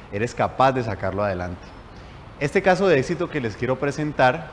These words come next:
tiene nombre y apellido. Se llama Dubán Caicedo. Dubán Caicedo es un joven de diecinueve años que vive en el barrio Písamos. Este es un barrio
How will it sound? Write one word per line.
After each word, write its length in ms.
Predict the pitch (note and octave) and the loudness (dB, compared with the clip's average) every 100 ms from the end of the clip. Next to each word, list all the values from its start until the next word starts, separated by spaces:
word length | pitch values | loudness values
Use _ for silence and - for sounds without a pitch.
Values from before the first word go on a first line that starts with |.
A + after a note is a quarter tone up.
| - - - | -18 -20 -10
tiene 240 | - A2 A#2 | -4 -2 0
nombre 360 | A#2+ D3+ F3 | 0 0 0
y 40 | D#3+ | 0
apellido. 460 | A2+ F#2 G#2 A2+ E2 - - - - - - - - - | 0 -2 -2 -2 -4 -12 -18 -20 -20 -18 -18 -20 -20 -18
Se 160 | - A2+ | -6 0
llama 400 | A2+ A#2 C3+ D3+ C#3+ | 2 2 2 0 -2
Dubán 420 | A#2+ A2 G2+ G#2+ G#2+ | -2 0 2 0 -2
Caicedo. 460 | A2 G#2 A2 F2+ D#2+ - - - - - | -4 -2 -4 -4 -6 -12 -16 -18 -18 -6
Dubán 260 | B2 C3+ D3+ | 0 2 2
Caicedo 400 | F#3 F#3 F#3 F#3 | 2 4 4 2
es 140 | F#3 | 0
un 160 | F#3 E3 | -4 0
joven 340 | D3 B2+ C#3 F3+ - - A2+ | 2 2 2 -4 -12 -14 -6
de 100 | G#2+ | -2
diecinueve 540 | G#2+ G2+ G2+ G#2 B2+ | -2 -2 -2 0 2
años 420 | B2 A2+ B2+ E3+ - - - - - - | 4 2 -2 -6 -14 -18 -20 -20 -20 -4
que 160 | C#3 D3 | 0 4
vive 200 | D3+ D#3+ | 4 2
en 60 | |
el 100 | D#3 | 2
barrio 380 | G#2+ G#2+ A2 A2+ | 2 2 2 -2
Písamos. 520 | G3 F#3+ A#2 E2+ - - - - - | -2 -2 -4 -4 -10 -18 -20 -20 -14
Este 160 | G#2+ C#3+ | -6 -4
es 60 | |
un 160 | E3 D#3+ | -2 4
barrio 460 | D3+ C#3 C#3+ D3+ | 6 6 4 0